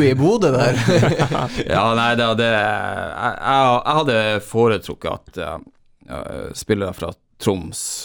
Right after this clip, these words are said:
Speaker 2: eh, er i Tromsø, og så så, eh, holder Bodø seg der de er, og, og det har jo stort sett vært sånn da, men nå har det jo vært noen eksempler på det motsatte, og TIL, eh, TIL bør være med på,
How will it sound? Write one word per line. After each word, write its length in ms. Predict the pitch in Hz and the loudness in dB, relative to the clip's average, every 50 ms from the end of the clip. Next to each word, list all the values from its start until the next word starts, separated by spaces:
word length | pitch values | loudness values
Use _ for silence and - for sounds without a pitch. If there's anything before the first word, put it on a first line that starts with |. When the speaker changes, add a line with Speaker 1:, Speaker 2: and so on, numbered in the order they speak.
| - - | -8 -6
Speaker 2:
eh, 360 | 82 78 58 - - - - - - - - | -4 -4 -4 -6 -8 -12 -12 -8 -6 -4 -4
er 140 | - - - | -4 -6 -8
i 80 | - - | -10 -10
Tromsø, 400 | - - - - - - - - | -8 -8 -8 -8 -8 -8 -8 -8
og 140 | - - - | -8 -8 -4
så 160 | - 58 58 57 - 120 - - _ _ _ _ _ _ _ _ _ _ _ - | -4 -2 -4 -4 -6 -10 -16 -20 _ _ _ _ _ _ _ _ _ _ _ -6
så, 140 | - 98 98 | -4 -4 -2
eh, 220 | 92 85 82 67 - | -2 -4 -6 -6 -6
holder 260 | 107 107 117 120 110 | -2 0 0 0 2
Bodø 260 | 98 110 110 104 101 92 | 0 0 -2 -2 -2 -2
seg 300 | - 87 90 - - - 67 78 | -2 -2 -2 -2 -4 -8 -6 -4
der 160 | 104 104 101 | -2 0 0
de 380 | 104 101 98 92 92 87 82 71 62 65 - - | 0 0 0 -2 -4 -8 -10 -12 -14 -16 -14 -6
er, 220 | 80 98 95 85 | -4 -4 -2 -2
og, 220 | 80 82 90 92 - | -4 -6 -8 -8 -4
og 140 | - 113 110 | -4 -2 0
det 140 | 120 120 123 120 | 2 2 2 0
har 160 | 110 117 123 | 2 2 0
jo 80 | 120 | 0
stort 220 | 113 - 131 123 - | 0 -2 -4 -4 -4
sett 140 | - - - | -8 -8 -4
vært 220 | 98 98 - - - | -2 -2 -2 -4 -10
sånn 220 | - - - - - | -14 -12 -10 -8 -8
da, 120 | - - | -8 -6
men 300 | - 101 98 98 98 98 98 - 92 | -4 -4 -2 -2 -2 -2 -4 -2 -2
nå 140 | 104 104 104 | 0 0 0
har 100 | 104 101 | 0 -2
det 60 | 98 98 | -4 -6
jo 80 | 98 | -8
vært 160 | 107 107 - _ 107 | -8 -10 -10 _ -10
noen 160 | 101 101 107 | -8 -8 -6
eksempler 400 | 104 - - - - - - - - | -6 -6 -6 -6 -8 -8 -12 -12 -8
på 160 | - - - - - | -6 -6 -6 -6 -6
det 80 | - 175 | -4 -4
motsatte, 400 | 185 - - - - - - - | -2 -4 -4 -6 -8 -10 -8 -6
og 240 | - 117 120 110 - - - _ _ _ _ _ _ _ _ _ _ _ _ _ _ _ _ _ _ _ _ _ _ _ _ _ _ _ _ _ _ - | -4 -2 -2 -4 -6 -12 -20 _ _ _ _ _ _ _ _ _ _ _ _ _ _ _ _ _ _ _ _ _ _ _ _ _ _ _ _ _ _ -2
TIL, 360 | - 147 147 135 117 104 92 | 0 2 2 2 0 -2 -2
eh, 840 | 90 87 80 82 85 82 78 85 82 71 73 76 73 73 76 78 - - | -2 -2 -4 -4 -6 -6 -8 -8 -8 -10 -10 -12 -12 -14 -14 -16 -14 -6
TIL 220 | - 139 156 147 | -6 -4 -2 -2
bør 160 | 117 104 95 87 | -2 -2 -2 -4
være 220 | 82 78 82 87 | -6 -10 -10 -6
med 160 | 107 117 107 - | -6 -6 -6 -8
på, 120 | - - | -10 -14